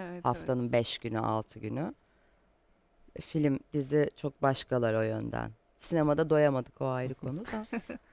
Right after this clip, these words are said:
Speaker 3: Ee, şey konusunda da bırakmamanız ilginç tabii yani. Normalde insanları ikinci plana itiyorlar. İkisini birlikte yürütmeye çalışıyorsunuz. Okuduğunuz okulun, e, karşılığını da veriyorsunuz yani.
Speaker 2: Aynen.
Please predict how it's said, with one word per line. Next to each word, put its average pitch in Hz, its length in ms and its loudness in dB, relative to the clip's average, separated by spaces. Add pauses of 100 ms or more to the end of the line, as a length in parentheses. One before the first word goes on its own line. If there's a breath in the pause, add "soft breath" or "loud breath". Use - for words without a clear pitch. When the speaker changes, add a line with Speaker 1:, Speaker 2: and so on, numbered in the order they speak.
(120)
Speaker 3:
Ee, 120 380 0
şey 143 280 2
konusunda 160 560 -4
da 175 100 -2
bırakmamanız 156 560 0
ilginç 147 340 -6
tabii 120 220 -6
yani. 120 400 -4
Normalde 139 320 2
insanları 139 400 -2
ikinci 139 520 -4
plana 135 340 2
itiyorlar. 123 480 -2 (100)
İkisini - 380 -4
birlikte 139 240 -4
yürütmeye 139 380 -2
çalışıyorsunuz. 123 540 -6
Okuduğunuz 147 440 -2
okulun, 156 480 -2 (460 soft breath)
e, 127 160 0
karşılığını 131 500 0
da 160 120 0
veriyorsunuz 120 480 -6
yani. 214 100 8
Speaker 2:
Aynen. 156 400 4